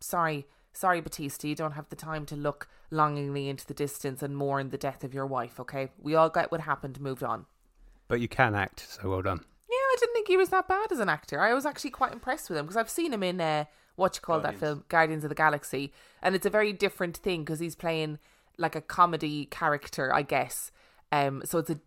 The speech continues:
Speaker 1: a completely different role. Whereas this, he was just, just playing a straight character. And I thought, "You know what? Fair play to you, Batista."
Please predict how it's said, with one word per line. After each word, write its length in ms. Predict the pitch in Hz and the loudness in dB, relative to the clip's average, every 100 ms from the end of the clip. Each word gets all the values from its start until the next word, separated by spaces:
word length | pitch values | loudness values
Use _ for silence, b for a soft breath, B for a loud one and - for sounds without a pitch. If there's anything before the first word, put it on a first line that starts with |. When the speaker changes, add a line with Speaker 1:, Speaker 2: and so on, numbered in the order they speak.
| - | -4
Speaker 1:
a 100 | 165 | -4
completely 400 | 156 156 180 131 | -4 -4 -4 -4
different 320 | 156 - 147 | -4 -2 2
role. 220 | 160 143 | 4 4
Whereas 220 | 151 156 | 4 4
this, 200 | 190 175 | 2 0
he 140 | 180 165 | -2 -4
was 120 | 151 | -4
just, 400 | 151 - - - | -6 -10 -16 -10
just 220 | 156 - | -8 -4
playing 220 | 156 151 | -4 -2
a 40 | 147 | -4
straight 320 | - 156 - | -2 -2 -2
character. 480 | 147 143 143 147 135 | -2 -2 -2 -2 0
And 220 | 151 - | 0 0
I 160 | 175 | 0
thought, 380 | 180 175 170 170 | 0 0 2 2
"You 80 | 170 | 0
know 100 | 170 | 2
what? 180 | 202 - | 2 0
Fair 160 | 226 214 | -2 -2
play 160 | 220 | -2
to 80 | 208 | -4
you, 60 | 170 | -4
Batista." 480 | 156 151 135 143 | -6 -8 -8 -10